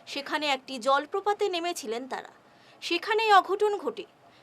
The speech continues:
মৃতদের মধ্যে দুজনের বাড়ি উত্তরপ্রদেশে এবং একজনের বাড়ি বিহারে। ঘটনাকে কেন্দ্র করে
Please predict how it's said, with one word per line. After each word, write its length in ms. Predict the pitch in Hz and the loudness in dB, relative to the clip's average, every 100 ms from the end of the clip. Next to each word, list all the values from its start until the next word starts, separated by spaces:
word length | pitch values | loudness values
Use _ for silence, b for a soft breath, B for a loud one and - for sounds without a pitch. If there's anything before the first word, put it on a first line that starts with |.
| - | -12
মৃতদের 460 | 277 311 392 403 320 | -8 -4 -2 0 0
মধ্যে 360 | 214 208 240 | -4 -4 -6
দুজনের 480 | 226 277 359 381 349 | -6 -4 -2 -2 -2
বাড়ি 340 | 233 202 208 208 B | 0 0 -2 -6 B
উত্তরপ্রদেশে 760 | 302 320 415 403 202 208 392 381 | -12 -2 2 2 0 0 -2 0
এবং 340 | 247 202 214 226 B - | 0 0 -6 -8 B 0
একজনের 560 | 302 285 381 403 370 | 0 2 -2 0 0
বাড়ি 260 | 226 202 226 | 0 0 -2
বিহারে। 420 | 247 247 240 208 - - b b b 226 | -6 -4 -4 -4 -14 -20 b b b -6
ঘটনাকে 540 | - 302 427 440 453 | -2 0 2 2 2
কেন্দ্র 340 | 427 403 381 392 | 0 0 2 2
করে 300 | 220 196 | 2 0